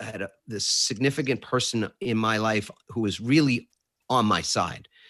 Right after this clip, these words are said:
uh, that really had my back. And, and I think a lot of people often don't have people like that or don't feel like they, they can confide what they really, really, truly feel to the people that are closest to them even. But I was lucky. And so, as I said, instead of us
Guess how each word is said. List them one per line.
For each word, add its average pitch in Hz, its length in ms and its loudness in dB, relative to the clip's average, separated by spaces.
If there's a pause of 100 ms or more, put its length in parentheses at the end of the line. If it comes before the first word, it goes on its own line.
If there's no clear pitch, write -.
(360)
uh, - 200 -14
that 120 200 0
really 131 240 4
had 110 240 0
my 98 240 -2
back. 80 440 -4 (420)
And, 107 300 0
and 113 100 2
I 120 60 2
think 139 220 -2
a 127 40 -2
lot 135 220 4
of 127 80 -4
people 123 500 -2
often 120 400 0
don't 131 220 4
have 104 280 -4
people 90 360 -6
like 76 180 -4
that 78 160 -6
or 85 60 -6
don't 120 260 0
feel 135 240 0
like 117 180 0
they, 95 280 -2
they 104 120 -4
can 95 200 -8
confide 98 520 -2
what 90 180 -6
they 90 100 -4
really, 101 340 -2
really, 95 320 -2
truly 143 460 -2
feel 87 500 -6 (380)
to 107 100 -2
the 90 80 -8
people 98 320 -6
that 90 140 -2
are 85 40 -4
closest - 540 -2
to - 60 -14
them 80 160 -6
even. 73 320 -10 (360)
But 117 300 -2
I 139 160 2
was 143 180 4
lucky. 117 480 0
And 95 320 -2
so, 107 540 0
as 101 160 -2
I 110 60 -2
said, 104 260 0
instead 131 320 0
of 127 100 2
us - 360 -4